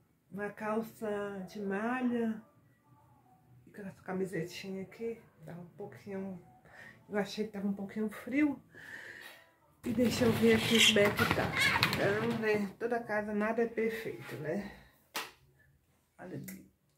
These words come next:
Bom dia, ajeitei esses cabelos hoje. <laughs> Por aqui tá arrumadinho, a sala de T V.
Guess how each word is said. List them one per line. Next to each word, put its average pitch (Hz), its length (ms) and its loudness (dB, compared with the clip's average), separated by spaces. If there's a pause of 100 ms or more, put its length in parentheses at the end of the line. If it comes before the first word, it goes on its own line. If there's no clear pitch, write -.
(200)
Bom 202 320 -6
dia, 214 380 -6
ajeitei 202 340 -8
esses - 200 -16
cabelos 196 600 -6
hoje. 262 680 2
<laughs> 269 800 2 (2250)
Por 254 160 0
aqui 233 300 -2
tá 208 600 -4 (400)
arrumadinho, 247 1160 0
a 226 160 -12
sala 220 240 0
de 214 100 -6
T - 160 -6 (100)
V. 226 320 4